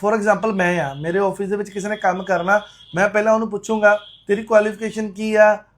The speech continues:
ਤੂੰ ਇੱਥੇ ਕੀ ਸੋਚ ਕੇ ਆ ਰਿਹਾ ਜਾਂ ਕੀ ਸੋਚ ਕੇ ਜਾ ਰਿਹਾ? ਕਿੱਦਾਂ ਕੰਮ ਕਰੇਗਾ? ਤੇਰਾ ਫਿਊਚਰ ਪਲਾਨਸ ਕੀ ਨੇ?"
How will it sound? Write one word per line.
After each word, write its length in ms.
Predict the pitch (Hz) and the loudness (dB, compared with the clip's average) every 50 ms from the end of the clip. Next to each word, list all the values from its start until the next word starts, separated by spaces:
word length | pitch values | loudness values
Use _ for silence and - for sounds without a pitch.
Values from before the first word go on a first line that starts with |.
| _ _ - | _ _ -4
ਤੂੰ 120 | 214 214 | -2 -2
ਇੱਥੇ 200 | 214 214 226 226 | -2 0 -2 -4
ਕੀ 280 | 226 220 220 214 220 208 | -2 -4 -4 -4 -4 -4
ਸੋਚ 300 | - - 220 214 214 - | -4 -4 -4 -4 -4 -4
ਕੇ 160 | - 220 220 | -4 2 4
ਆ 160 | 208 208 208 | 6 6 6
ਰਿਹਾ 300 | 214 220 220 214 214 202 | 4 4 4 4 4 2
ਜਾਂ 160 | 196 208 214 | 0 -4 -4
ਕੀ 180 | 214 214 226 220 | -4 -6 -6 -6
ਸੋਚ 260 | 220 214 214 208 214 | -4 -4 -6 -6 -4
ਕੇ 140 | - 226 208 | -4 -4 -2
ਜਾ 240 | 185 196 190 196 196 | 0 2 2 2 2
ਰਿਹਾ? 220 | 208 214 214 208 | 4 4 4 2
ਕਿੱਦਾਂ 680 | 208 - _ _ _ _ - 214 214 202 254 247 220 220 | 2 -2 _ _ _ _ -2 0 2 2 2 2 0 0
ਕੰਮ 280 | - 226 220 214 220 | 2 4 4 4 2
ਕਰੇਗਾ? 400 | 208 220 220 220 220 220 226 226 | 0 0 0 0 0 2 0 0
ਤੇਰਾ 280 | 220 226 220 214 226 220 | 0 0 0 0 0 0
ਫਿਊਚਰ 340 | 220 - 214 202 - 240 233 | -2 -2 -6 -6 -6 -6 -4
ਪਲਾਨਸ 320 | 233 226 220 220 214 196 | -2 0 0 0 0 -2
ਕੀ 140 | 185 214 214 | -6 -6 -4
ਨੇ?" 180 | 208 214 220 | -2 -2 -4